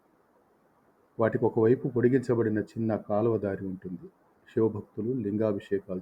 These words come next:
చేస్తుంటారు. ఈ అభిషేక జలాలు పానవట్టం నుంచి చిన్న దారి ద్వారా బయటకు వెళ్తాయి.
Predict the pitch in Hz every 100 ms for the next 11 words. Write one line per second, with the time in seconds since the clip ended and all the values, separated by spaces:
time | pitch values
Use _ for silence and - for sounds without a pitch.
0 | - 92 - - - - _ _ _ _
1 | _ _ _ _ _ 127 113 104 117 147
2 | 139 117 110 104 101 120 - 104 120 113
3 | 107 107 98 95 92 - 110 110 101 92
4 | 101 113 110 - _ _ _ 104 104 104
5 | 107 95 - - 85 - 175